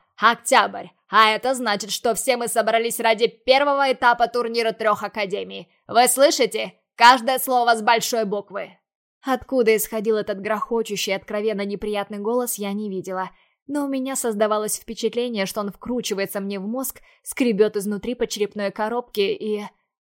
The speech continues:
Точно, побочка от зелий, вспомнила я и успокоилась. Первой на песок выходит команда Высшей Академии Целительства.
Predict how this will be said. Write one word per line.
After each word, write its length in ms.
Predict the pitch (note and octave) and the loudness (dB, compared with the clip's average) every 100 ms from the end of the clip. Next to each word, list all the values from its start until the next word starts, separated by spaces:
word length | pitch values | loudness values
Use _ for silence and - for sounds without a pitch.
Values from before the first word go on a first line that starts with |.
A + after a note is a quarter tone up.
| _ | _
Точно, 480 | G#3+ G3+ - G3+ G3+ | -2 -2 -4 -6 -4
побочка 560 | G3+ G#3 G3 A3+ - G#3+ | 0 0 0 -4 -6 -6
от 100 | F#3+ | -6
зелий, 400 | F3 F#3+ F#3+ F#3+ | -6 -6 -8 -12
вспомнила 480 | - - G3 F#3+ G3 | -14 -8 -6 -4 -6
я 240 | G3 A3+ A3+ | -4 -4 -4
и 20 | |
успокоилась. 880 | F#3+ - G#3 - F3+ F3 F#3 - - _ _ _ - | -4 -6 -12 -10 -12 -12 -12 -14 -16 _ _ _ 0
Первой 460 | G#3+ A3+ A#3 B3 | 4 6 4 2
на 120 | C4 | 0
песок 440 | B3+ C4 - B3+ B3 | -2 -2 -2 -2 2
выходит 560 | A3+ A3+ A3+ A3 A3+ | 2 4 0 0 -2
команда 520 | - A3 G#3+ G#3+ G#3 G3 | 0 0 0 -2 -2 0
Высшей 440 | G#3+ C#4+ - G#3+ | 2 0 2 2
Академии 560 | G3 G3 G3 G#3 G#3 G3+ | 0 -2 -4 -4 -6 -4
Целительства. 880 | A#3 A3 G3 G3+ G3 - G3 F#3+ | -2 0 0 -2 -10 -4 -4 -4